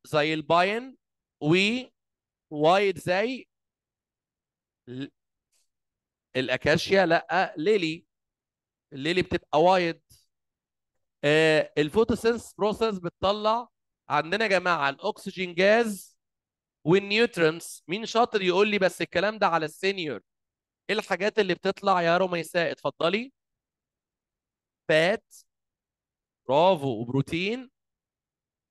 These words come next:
وستارش، والشوجر اللي هو مين؟ الجلوكوز شوجر. اكسلنت، برافو عليك يا رميساء. اهي دي من الحاجات اللي بين السطور اللي ممكن يدور عليها عشان ي-، ايه؟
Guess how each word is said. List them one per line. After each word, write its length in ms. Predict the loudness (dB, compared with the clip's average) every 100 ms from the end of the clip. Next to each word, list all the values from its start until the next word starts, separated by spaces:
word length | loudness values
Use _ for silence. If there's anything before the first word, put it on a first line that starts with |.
| _ _ _ _ _ _ _ _ _ _ _ _ _ _ _
وستارش، 1000 | -6 -6 0 4 6 6 4 -2 -8 -18 _ _ _ _ _ _ _ _ 0
والشوجر 560 | 0 0 -6 0 2
اللي 120 | 4
هو 120 | 2 2
مين؟ 440 | -2 -4 -6 -14 _ _ _ _ _ _ _ _ _ _ _ _ _ -2
الجلوكوز 720 | -2 2 2 2 4 4 2
شوجر. 520 | 0 -2 0 0 0
اكسلنت، 500 | -2 -4 -6 -8 -8 _ _ _ _ _ 0
برافو 260 | 2 4
عليك 360 | 2 2 0 0
يا 100 | 0
رميساء. 640 | -2 -6 -4 -2 -2 -4 _ _ _ _ _ -4
اهي 160 | -2 -2
دي 120 | -4
من 100 | -6
الحاجات 460 | -6 -4 -4 -2 0
اللي 160 | 0
بين 160 | 0 -2
السطور 600 | -6 -10 -6 -2 -2 _ _ _ _ -4
اللي 160 | -2 0
ممكن 340 | -2 -4 -6
يدور 400 | 0 4 4 4
عليها 280 | 2 0 0
عشان 320 | -2 -4 -8
ي-، 40 |
ايه؟ 520 | -4 -2 -2 -2 -6